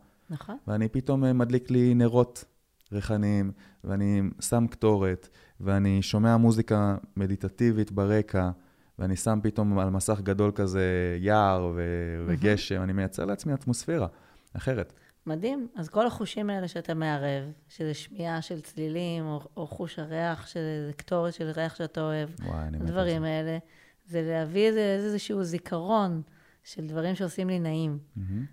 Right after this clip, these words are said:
Speaker 1: וטוב. וצריך להבין שכל הזיכרונות שלנו מערבים חוש, שזה יכול להיות טעם, ריח, מישוש,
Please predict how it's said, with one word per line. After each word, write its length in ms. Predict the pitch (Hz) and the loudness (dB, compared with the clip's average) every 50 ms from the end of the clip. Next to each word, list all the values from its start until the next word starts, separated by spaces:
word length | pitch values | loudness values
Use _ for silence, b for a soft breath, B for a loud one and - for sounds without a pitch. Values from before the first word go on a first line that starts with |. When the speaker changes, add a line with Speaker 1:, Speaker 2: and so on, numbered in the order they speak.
| - - - | -14 -12 -10
Speaker 1:
וטוב. 520 | 143 147 147 - 170 151 139 131 151 - _ _ _ - | -10 -8 -4 -2 -2 -2 -2 -4 -8 -14 _ _ _ -12
וצריך 320 | 175 156 - - 190 170 | -12 -10 -8 -8 -6 -2
להבין 280 | 202 190 185 180 208 208 | -2 -2 0 -2 -2 -4
שכל 720 | 202 - - - - - - 233 226 233 240 240 233 233 - - - | -6 -8 -12 -16 -12 -6 -2 0 2 2 4 2 2 0 -4 -8 -8
הזיכרונות 880 | - 180 175 170 170 170 160 165 180 180 156 - - 175 170 160 160 147 | -6 -6 -4 -4 -4 -4 -4 -4 -6 -6 -6 -6 -6 -4 -4 -4 -4 -6
שלנו 440 | - - 160 156 151 156 160 165 165 | -6 -6 -4 -4 -4 -4 -4 -4 -4
מערבים 640 | 165 160 160 156 156 160 156 170 190 202 214 220 220 208 b b b b b b b b b _ _ _ - | -4 -4 -4 -4 -4 -4 -2 -2 0 2 2 0 0 -2 b b b b b b b b b _ _ _ -16
חוש, 600 | - - - - 190 196 240 254 - - - - - _ _ _ _ | -12 -6 -2 0 0 0 0 -2 -6 -10 -12 -14 -18 _ _ _ _
שזה 140 | - - | -8 -6
יכול 180 | 147 143 - 170 | -6 -6 -4 -6
להיות 120 | 160 156 | -8 -6
טעם, 340 | - - 170 165 165 160 160 | -4 -2 -2 0 0 -2 -2
ריח, 360 | 151 165 165 165 160 - - | -2 -2 -2 -2 -4 -4 -8
מישוש, 520 | 156 147 - - - 175 170 165 - - | -10 -10 -8 -4 -2 -2 -2 -2 -4 -10